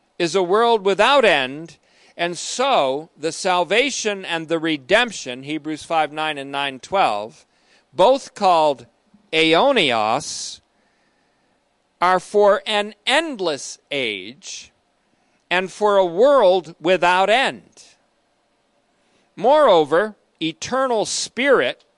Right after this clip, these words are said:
in Hebrews nine fourteen, as many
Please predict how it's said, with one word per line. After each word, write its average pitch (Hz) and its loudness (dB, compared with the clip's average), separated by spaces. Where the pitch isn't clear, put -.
in 135 -14
Hebrews 143 -6
nine 147 -4
fourteen, 139 -8
as 131 -4
many 170 -4